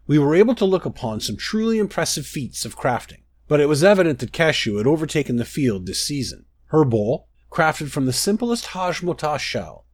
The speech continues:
was elegant in its modesty and beautiful in its purity.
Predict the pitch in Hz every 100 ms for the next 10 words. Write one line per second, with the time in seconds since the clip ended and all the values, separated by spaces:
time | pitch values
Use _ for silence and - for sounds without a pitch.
0 | _ - 123 123 151 170 185 202 180 170
1 | 160 151 156 143 117 - 113 113 _ _
2 | - 117 110 113 170 165 127 90 85 110
3 | 95 - - 139 120 90 -